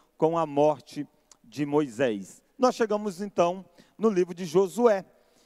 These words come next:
Então esse período todo aqui de cima está no Pentateuco, Gênesis, Êxodo, Levítico, Números e Deuteronômio. Aqui você chega no início do livro de Josué, quando Josué assume a liderança e inicia a conquista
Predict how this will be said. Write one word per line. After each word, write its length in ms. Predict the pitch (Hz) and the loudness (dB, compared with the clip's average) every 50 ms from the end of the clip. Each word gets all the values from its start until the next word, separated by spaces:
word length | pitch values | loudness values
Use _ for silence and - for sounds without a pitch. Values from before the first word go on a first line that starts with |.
| _ _ _ | _ _ _
Então 180 | 170 170 226 233 | -2 0 2 2
esse 200 | 277 262 - 285 | 2 -2 -6 -6
período 540 | - - 240 226 214 254 294 302 - 285 240 | 0 0 0 0 0 -4 -8 -8 -8 -10 -12
todo 300 | - - 208 208 196 196 | -4 -2 -2 -2 -2 -4
aqui 200 | 180 - 180 175 | -6 -6 -10 -14
de 180 | 156 202 269 | -12 -12 -12
cima 340 | 254 - - 214 214 226 269 | -12 -12 -10 -8 -8 -6 -8
está 280 | 269 220 - 220 202 214 | -10 -6 -4 -4 -2 -2
no 140 | 226 233 | -4 -8
Pentateuco, 1160 | 220 _ _ - 233 247 247 - - - 233 - _ - 214 208 185 156 - - - 117 107 117 | -12 _ _ -6 -6 -6 -8 -8 -6 -8 -8 -8 _ 0 0 2 2 0 -6 -10 -10 -10 -8 -8
Gênesis, 560 | 113 139 214 226 226 226 220 208 180 151 160 | -6 -6 -4 -4 -2 -4 -6 -6 -8 -4 0
Êxodo, 300 | 202 208 202 180 160 175 | 0 0 0 -2 -6 -6
Levítico, 500 | 175 180 165 156 202 214 - - - 180 | -4 -4 -4 -4 -8 -10 -10 -8 -8 -6
Números 320 | 175 190 214 220 196 185 | -4 -4 -6 -6 -6 -10
e 40 | 196 | 0
Deuteronômio. 840 | 185 214 214 - - 214 214 226 214 202 180 160 143 131 120 113 - _ _ _ _ _ _ _ - _ | 2 2 2 4 2 0 0 0 0 0 -2 -2 -4 -6 -10 -12 -14 _ _ _ _ _ _ _ -6 _
Aqui 280 | - 247 240 - 254 247 | 0 0 0 0 -2 -2
você 280 | 254 262 - - 254 | -2 0 0 -2 -4
chega 280 | 233 - 233 226 220 240 | -4 -2 0 0 2 0
no 120 | 233 240 | 0 -2
início 360 | 240 233 226 233 233 - - | -4 -4 -4 -4 -6 -6 -8
do 140 | 254 214 240 | -6 -4 -4
livro 240 | 220 196 202 190 196 | -2 -4 -4 -6 -6
de 140 | 185 196 208 | -8 -8 -2
Josué, 600 | 170 190 196 190 190 254 262 247 208 208 226 226 - _ - - _ _ _ _ | 0 0 0 0 0 0 2 2 2 2 0 -6 -12 _ -20 -20 _ _ _ _
quando 180 | - 220 220 214 | -2 -2 -2 2
Josué 440 | 185 214 220 202 175 208 202 202 208 | 2 2 2 4 4 2 2 2 2
assume 720 | 214 208 - - - - 254 262 285 285 247 202 170 160 | 0 -2 -6 -10 -10 -6 -4 -2 -2 0 -2 -2 -4 -4
a 140 | 139 160 180 | -2 -2 -2
liderança 800 | 175 170 170 170 226 247 220 196 185 202 196 - - 220 - - - | -2 -2 2 4 4 4 4 0 -4 -6 -8 -8 -8 -8 -8 -8 -10
e 180 | - 196 202 | -8 -6 -4
inicia 560 | 208 214 233 214 - - - 196 196 196 202 | -4 -4 -6 -8 -8 -10 -8 -4 0 0 0
a 40 | 196 | 0
conquista 760 | - - 226 214 214 - - 202 185 170 - - - 185 180 | 2 2 2 2 2 -2 -8 -8 -8 -8 -8 -6 -6 -6 -6